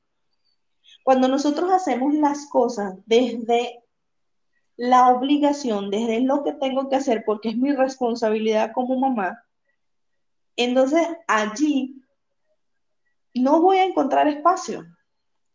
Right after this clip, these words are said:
Pero cuando tú haces una revisión de qué es lo que estoy haciendo, cómo lo estoy haciendo,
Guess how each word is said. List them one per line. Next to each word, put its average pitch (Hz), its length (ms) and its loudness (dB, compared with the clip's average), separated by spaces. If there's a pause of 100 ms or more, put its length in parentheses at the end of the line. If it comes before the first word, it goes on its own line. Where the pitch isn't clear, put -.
(360)
Pero 285 220 2
cuando 285 300 0
tú - 460 -2
haces 339 320 0 (140)
una 320 220 2
revisión 208 640 -2
de 208 160 -6
qué 254 80 -4
es 294 100 2
lo 339 120 4
que 349 100 0
estoy 233 220 -2
haciendo, 226 600 -4
cómo 294 320 -2
lo 294 100 0
estoy 262 280 -4
haciendo, 226 600 -4